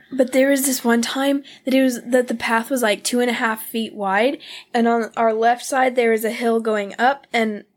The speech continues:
on our right side there was a hill going down into the canyon, and we, we passed this couple that had a baby, and so we had to pass them at, in, like, two and a half feet of path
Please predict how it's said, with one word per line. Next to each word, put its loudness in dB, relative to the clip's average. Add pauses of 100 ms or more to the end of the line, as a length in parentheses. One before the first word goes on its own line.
on 0
our 0
right 2
side 2
there 2
was 0
a -4
hill 0
going -2
down 2
into -4
the -2
canyon, -2 (540)
and 2 (200)
we, 2
we 0
passed -2
this -2
couple 0
that 0
had 0
a -6
baby, 0 (380)
and -2
so 0
we -4
had 0
to -6
pass 0
them -4
at, 0 (180)
in, -2
like, 0
two -2
and 2
a 0
half -2
feet -4
of -2 (720)
path 0